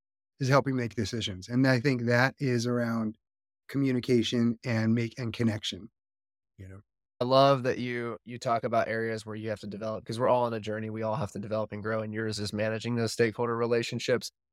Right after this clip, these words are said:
Speaker 2: I actually think that we just uncovered something really, really incredible for our audience there, because we, we have a lot of folks in our audience who listen to this show to gain that unfair career advantage.
Speaker 1: Mm.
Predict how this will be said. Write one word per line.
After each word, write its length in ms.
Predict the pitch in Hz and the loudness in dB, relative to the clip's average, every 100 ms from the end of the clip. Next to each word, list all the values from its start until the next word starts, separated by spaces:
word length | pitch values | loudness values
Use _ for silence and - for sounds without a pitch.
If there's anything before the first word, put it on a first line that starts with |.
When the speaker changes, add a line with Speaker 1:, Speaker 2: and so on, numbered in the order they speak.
| _ _ _ _ _ | _ _ _ _ _
Speaker 2:
I 160 | 120 135 | 4 8
actually 340 | 156 - 143 | 6 6 0
think 280 | - 131 123 - | 2 0 0 -2
that 140 | 113 | -2
we 120 | 110 | -2
just 200 | 117 123 | -4 -4
uncovered 600 | 117 110 123 110 117 110 - _ _ _ _ _ - | -4 -2 -2 -2 -2 -6 -10 _ _ _ _ _ -4
something 380 | 135 117 123 | -2 0 -2
really, 300 | 113 120 117 | 0 0 0
really 240 | 113 113 110 | -2 -2 -2
incredible 420 | 107 110 110 110 | -2 -4 -2 -4
for 140 | 110 | -2
our 100 | 107 | -2
audience 380 | 92 104 113 113 | 0 -2 -2 -2
there, 180 | 127 123 | 0 0
because 340 | 113 113 113 | 0 -2 -4
we, 400 | 107 120 123 117 - | -2 -2 0 -2 -6
we 100 | 117 | -8
have 260 | 139 160 | 4 6
a 60 | 139 | 6
lot 220 | 120 113 | 4 2
of 100 | 110 | 0
folks 400 | - 113 110 - _ | -2 -6 -6 -12 _
in 200 | 139 139 | -4 -2
our 200 | 107 98 | 0 0
audience 380 | 107 101 101 98 | -2 -4 -8 -10
who 160 | 120 120 | -8 -2
listen 260 | 127 127 | -2 0
to 60 | 113 | -2
this 140 | 107 | -2
show 480 | 98 - 113 113 110 - _ _ _ _ - | -4 -4 -2 -2 -6 -10 _ _ _ _ -4
to 100 | 120 | 0
gain 300 | 123 131 127 | 2 2 0
that 180 | 120 | 2
unfair 540 | 110 113 110 113 110 107 | 2 0 -2 0 0 -4
career 400 | - 110 110 113 | -6 -6 -4 -4
advantage. 600 | 113 120 127 135 135 - | -2 -2 0 -2 -4 -4
Speaker 1:
Mm. 140 | 131 | -2